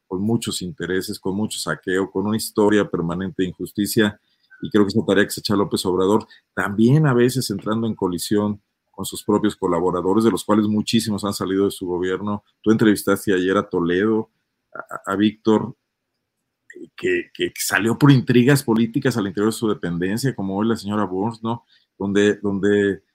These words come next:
el presidente no logra ni siquiera defender a aquellos aliados en los que cree, de los que sabe perfectamente que son gentes honestas, que tienen una agenda que no está implicada en grillas, porque por esta, eh, forma, eh,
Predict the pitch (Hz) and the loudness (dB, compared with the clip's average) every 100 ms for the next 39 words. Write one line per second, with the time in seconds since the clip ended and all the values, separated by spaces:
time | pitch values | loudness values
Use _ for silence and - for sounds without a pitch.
0 | _ _ - 104 127 131 139 135 131 127 | _ _ -10 -4 0 6 6 8 8 6
1 | 151 165 123 92 107 120 113 101 95 101 | 6 2 0 0 0 2 0 -2 -4 -2
2 | 113 110 107 107 92 104 104 104 82 - | -2 -2 -4 -2 0 0 -2 -4 -6 -6
3 | 82 - 85 90 113 104 - - 110 117 | -10 -8 -4 -2 0 0 -2 -6 -2 0
4 | 117 104 107 - 107 104 - 104 98 95 | -2 -4 -4 -4 -4 -6 -8 -8 -8 -12
5 | - - 87 87 101 - 120 113 110 _ | -10 -8 -6 -6 -6 -6 -4 -4 -4 _
6 | _ _ _ - 107 107 110 113 104 104 | _ _ _ -10 -4 -2 0 0 0 -2
7 | 107 104 101 - 104 104 - 95 104 104 | -2 -2 -6 -6 -6 -6 -4 -2 -2 -2
8 | 98 104 107 113 - - _ _ _ - | -2 0 0 -2 -4 -14 _ _ _ -8
9 | - 110 110 110 110 110 - _ _ _ | -2 2 4 4 2 0 -8 _ _ _
10 | _ _ _ 113 139 - 160 151 - - | _ _ _ 4 6 6 4 4 -4 -16
11 | - - 110 110 - - 139 143 147 131 | -16 -16 -8 -8 -4 2 4 6 4 0
12 | _ - 98 92 | _ -8 -6 -6